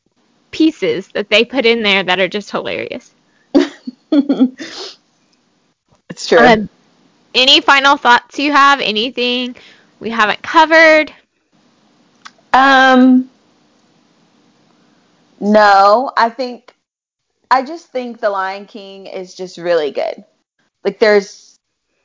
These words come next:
Speaker 2: I mean, like, there's just been so many good ads, you know, and I'm so glad
Speaker 1: Mm-hmm.
Speaker 2: that they did the half one. I just love everything Lion King.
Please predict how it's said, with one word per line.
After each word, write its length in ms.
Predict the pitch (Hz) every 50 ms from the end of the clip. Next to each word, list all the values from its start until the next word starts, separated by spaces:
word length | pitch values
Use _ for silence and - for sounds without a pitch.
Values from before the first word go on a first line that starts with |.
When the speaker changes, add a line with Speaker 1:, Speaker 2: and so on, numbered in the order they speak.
| - 190 175 - 196 - _ _ _ _ -
Speaker 2:
I 120 | - 214
mean, 320 | 226 226 220 220 214 214 208
like, 380 | 202 190 175 165 - - - _ _ 196
there's 280 | 185 220 214 220 214
just 180 | 240 240 233 -
been 220 | 240 226 226 220
so 300 | 214 - - 208 196 196
many 500 | 196 196 196 190 190 185 185 185 175 - _ _ _
good 240 | _ 196 185 185 180 -
ads, 600 | - 147 151 156 156 175 214 226 233 _ _ _
you 160 | 277 247 269 269
know, 260 | 269 269 262 262 247
and 80 | 214 196
I'm 100 | 190 202
so 200 | - 226 208 202
glad 220 | 202 185 180 180
Speaker 1:
Mm-hmm. 20 | 180
Speaker 2:
that 80 | 175
they 120 | - 175 175
did 220 | - 175 170 165
the 120 | 175 160
half 340 | 180 175 143 147 185 - _
one. 300 | 240 240 262 269 269 285 _ _ _ _ _ _ _ _ _ _ _ _ _ -
I 100 | 226 240
just 220 | 254 285 285 -
love 380 | 247 214 202 196 190 190 185 -
everything 720 | - - 175 165 170 175 180 175 - 175 160 160 165 160
Lion 340 | 165 175 190 233 220 196 170
King. 360 | - - - _ _ _ _